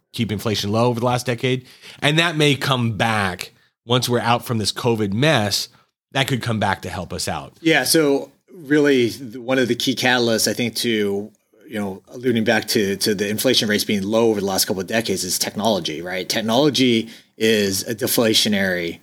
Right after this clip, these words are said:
Speaker 2: um, it, it, it keeps costs kind of going down. It's just, you know, inflation
Speaker 1: Right.
Speaker 2: gets, makes things more productive. It's
Speaker 1: Yeah.
Speaker 2: also gets, usually technology gets cheaper over time.
Speaker 1: Yep.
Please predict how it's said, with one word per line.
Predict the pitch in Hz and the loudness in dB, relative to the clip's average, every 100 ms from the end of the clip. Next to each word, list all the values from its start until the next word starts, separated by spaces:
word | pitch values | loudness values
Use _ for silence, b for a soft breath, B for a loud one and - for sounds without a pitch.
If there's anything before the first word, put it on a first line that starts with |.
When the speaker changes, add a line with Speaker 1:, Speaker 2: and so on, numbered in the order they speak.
| _ _ - | _ _ -6
Speaker 2:
um, | 98 90 90 82 | -6 -4 -8 -12
it, | 127 107 | -14 -6
it, | 101 113 113 110 101 | -4 0 0 0 -4
it | - - - | -8 -6 0
keeps | 139 - | 0 2
costs | - 107 107 - | 0 2 2 0
kind | - 113 | -2 -4
of | 95 | -4
going | - 95 | -8 -6
down. | 98 98 | -6 -4
It's | - | -4
just, | - | -6
you | 90 | -8
know, | |
inflation | 90 135 120 120 | -8 0 2 2
Speaker 1:
Right. | 104 | 0
Speaker 2:
gets, | 95 - | 0 0
makes | 120 110 | 2 2
things | 104 113 | -2 -8
more | 95 | -12
productive. | - - 156 156 139 123 107 | -18 -4 -2 0 2 2 2
It's | 104 | 0
Speaker 1:
Yeah. | 113 | -2
Speaker 2:
also | 110 107 | -2 -4
gets, | 95 101 - | -6 -12 -16
usually | 131 120 117 107 | -20 -6 -4 -2
technology | 101 117 104 101 87 | -4 -6 -6 -6 -8
gets | 90 - | -12 -6
cheaper | - 165 151 131 | -4 0 2 2
over | 110 | 0
time. | 110 120 110 107 | -4 -2 -2 -2
Speaker 1:
Yep. | 95 | -4